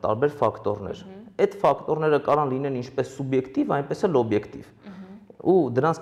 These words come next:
Speaker 1: քանակական ու որակական հարցը դեռ պարզման ենթակա է։ Ը, մատաղիսը ինչու այդպես եղավ, դրան կան թե օբյեկտիվ, թե սուբյեկտիվ պատճառներ։ Ես իմ կարծիքը կարամ ասեմ, կարա էական լինի, կարա չլինի։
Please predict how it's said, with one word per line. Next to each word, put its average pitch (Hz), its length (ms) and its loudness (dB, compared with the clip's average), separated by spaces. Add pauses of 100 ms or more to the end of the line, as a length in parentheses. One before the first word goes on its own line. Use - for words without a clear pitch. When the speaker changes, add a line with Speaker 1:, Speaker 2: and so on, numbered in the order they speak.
Speaker 1:
քանակական 160 500 0
ու 131 100 -2
որակական 139 540 2
հարցը 123 300 -2
դեռ 135 100 0 (100)
պարզման 170 440 0
ենթակա 127 420 -2
է։ - 120 -10 (680)
Ը, 117 140 0 (1000)
մատաղիսը 160 680 4 (120)
ինչու 160 460 0 (100)
այդպես 147 540 2
եղավ, 151 320 2
դրան 151 260 0
կան 156 220 -2
թե 170 100 0
օբյեկտիվ, 143 480 2
թե 170 160 -4
սուբյեկտիվ 143 540 -2
պատճառներ։ 117 580 2
Ես 151 240 4
իմ 156 160 -2
կարծիքը 156 480 0
կարամ 156 320 2
ասեմ, 180 400 -2
կարա 143 220 4
էական 147 340 0
լինի, 151 160 -4
կարա 143 240 2
չլինի։ 123 420 -4